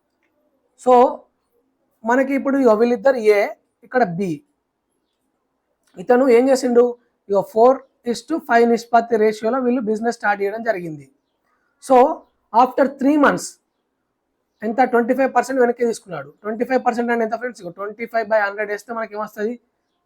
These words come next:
ట్వంటీ ఫైవ్ వన్స్ are ట్వంటీ ఫైవ్ ఫోర్స్ are, అంటే వన్ బై ఫోర్, వన్ బై ఫోర్త్. టోటల్ ఫోర్, ఇగో ట్వంటీ ఫైవ్ పర్సెంట్ అంటే వన్, అంటే వన్ ఒకటి తీసుకుంటే ఇంక ఎంత ఉంటుంది మరి రిమైనింగ్, ఒక పార్ట్ వెనక తీసుకున్నాడు, మూడు పార్ట్లు ఉంటాయి కదా ఫ్రెండ్స్,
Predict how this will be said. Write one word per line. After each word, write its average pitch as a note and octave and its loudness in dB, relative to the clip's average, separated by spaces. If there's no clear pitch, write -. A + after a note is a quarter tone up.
ట్వంటీ G#3 -4
ఫైవ్ A#3+ 2
వన్స్ G#3+ 0
are B3+ -2
ట్వంటీ A3 -6
ఫైవ్ A3+ -6
ఫోర్స్ G3 -6
are, - -18
అంటే G#3 -8
వన్ G#3+ -4
బై A#3 4
ఫోర్, F3+ -4
వన్ A3+ -2
బై C4 6
ఫోర్త్. F3 0
టోటల్ B3+ 4
ఫోర్, A#3+ 8
ఇగో G3+ -8
ట్వంటీ A3+ 0
ఫైవ్ B3+ 0
పర్సెంట్ B3 2
అంటే B3+ -2
వన్, A3+ 0
అంటే A3 -2
వన్ A#3 2
ఒకటి B3 2
తీసుకుంటే C4 -2
ఇంక B3+ 2
ఎంత A3+ -2
ఉంటుంది B3+ 0
మరి A#3+ 2
రిమైనింగ్, B3 -2
ఒక - -2
పార్ట్ A#3+ 0
వెనక A#3+ 2
తీసుకున్నాడు, - -8
మూడు G#3+ 0
పార్ట్లు G#3+ -4
ఉంటాయి A3 -6
కదా A3 -2
ఫ్రెండ్స్, B3+ -12